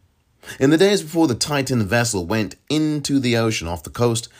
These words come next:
of Newfoundland, Canada, the nineteen-year-old university student accompanying his father on the expedition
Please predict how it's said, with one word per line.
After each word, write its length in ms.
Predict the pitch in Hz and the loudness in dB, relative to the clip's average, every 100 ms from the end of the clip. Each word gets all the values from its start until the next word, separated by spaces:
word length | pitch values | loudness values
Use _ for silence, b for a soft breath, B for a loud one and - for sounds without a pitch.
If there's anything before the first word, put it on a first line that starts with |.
| B B | B B
of 220 | 67 - | -14 -4
Newfoundland, 880 | 104 131 143 87 78 69 69 73 - | 0 2 0 -2 -6 -10 -12 -14 -10
Canada, 580 | - 147 82 - - - b b b - | -2 -2 -2 -6 -14 -18 b b b -4
the 80 | |
nineteen-year-old 1000 | 98 151 196 185 180 170 156 151 123 120 90 | 0 2 2 0 -2 0 0 2 4 2 0
university 720 | 110 165 160 151 143 139 107 | 0 0 0 -2 -2 -2 -4
student 520 | - - 151 151 151 - | -4 -4 -4 -4 -6 -10
accompanying 720 | - - 170 165 139 135 123 | -12 -10 -10 -4 -2 0 0
his 220 | 110 110 - | 0 -2 -2
father 420 | 98 92 90 85 | -2 0 -2 -4
on 220 | 87 85 | -6 -6
the 100 | 78 | -8
expedition 680 | 85 78 - 85 80 71 | -8 -10 -10 -8 -8 -8